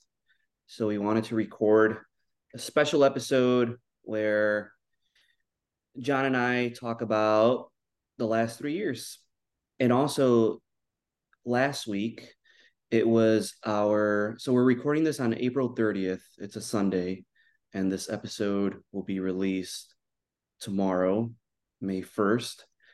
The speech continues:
This past week, it was our one-year anniversary of our podcast Underscore. So a lot of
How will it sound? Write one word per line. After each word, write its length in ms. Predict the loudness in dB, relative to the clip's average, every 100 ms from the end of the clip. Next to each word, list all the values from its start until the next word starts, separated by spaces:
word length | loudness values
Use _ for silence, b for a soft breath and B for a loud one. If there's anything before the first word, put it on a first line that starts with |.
| b b b -2
This 240 | 0 0
past 460 | -2 0 0 0 -2
week, 340 | 0 0 -4 -16 _ _ _ _ -8
it 100 | -4
was 180 | -2
our 140 | -2 -2
one-year 400 | 2 6 6 4
anniversary 960 | 2 -4 -6 -6 -8 -6 -4 -4 -6 -6
of 420 | -2 2 2 0 -4 -10
our 120 | -10
podcast 580 | -6 -8 -4 -6 -6 -2
Underscore. 800 | 0 0 -2 -8 -6 -4 -6 -10 _ _ _ _ _
So 520 | -2 0 2 -2 -8 _ _ _ _ _ _ _ _ _
a 60 | 2
lot 240 | 4 6
of 360 | 8 8 4